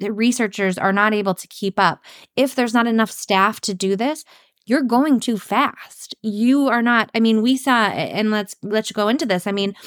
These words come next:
the Dems in disarray, right? The D F L is truly, we're seeing all of these different situations where, um, we saw,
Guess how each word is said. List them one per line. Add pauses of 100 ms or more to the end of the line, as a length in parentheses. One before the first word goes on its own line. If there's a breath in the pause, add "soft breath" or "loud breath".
(300 loud breath)
the
Dems
in
disarray,
right?
The
D
F
L
is
truly,
we're
seeing (380 soft breath)
all
of
these
different
situations
where, (300 loud breath)
um,
we
saw,